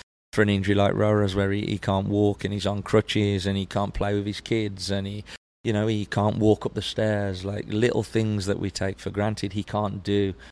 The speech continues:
But then on top of that, he can't be on the field and help the guys. Um, but Roro, Roro's comes into the club and he,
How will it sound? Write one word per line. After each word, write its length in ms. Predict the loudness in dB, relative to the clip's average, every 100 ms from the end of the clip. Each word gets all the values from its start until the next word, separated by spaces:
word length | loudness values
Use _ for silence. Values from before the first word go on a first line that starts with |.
| -4
But 80 | 0
then 140 | 2
on 120 | 0
top 260 | -2 -4 -2
of 140 | -2
that, 280 | 0 0 -2 -12 -10 -4
he 100 | -2
can't 300 | 2 2 2
be 100 | 0
on 120 | 0
the 60 |
field 360 | -2 0 2 2
and 100 | 0
help 220 | -2 -2
the 80 | -2
guys. 500 | 0 2 0 -6 -12 -16 -20 _ _
Um, 600 | 0 2 2 2 0 0
but 240 | 0 0 4
Roro, 640 | 6 6 6 4 4 0
Roro's 760 | 0 2 4 4 4 2 0 -4 -16 _ _ _ _ _ _
comes 280 | -4 0 2
into 220 | 0 0
the 100 | -6
club 380 | -8 -6 -6 -6
and 180 | -6
he, 80 | -8